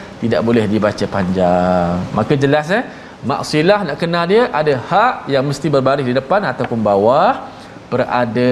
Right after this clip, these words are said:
di antara dua huruf yang berbaris. Okey,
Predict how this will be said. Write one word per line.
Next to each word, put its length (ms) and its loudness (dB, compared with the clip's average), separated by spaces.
di 80 0
antara 480 0
dua 320 2
huruf 480 0
yang 200 2
berbaris. 1080 2
Okey, 320 -4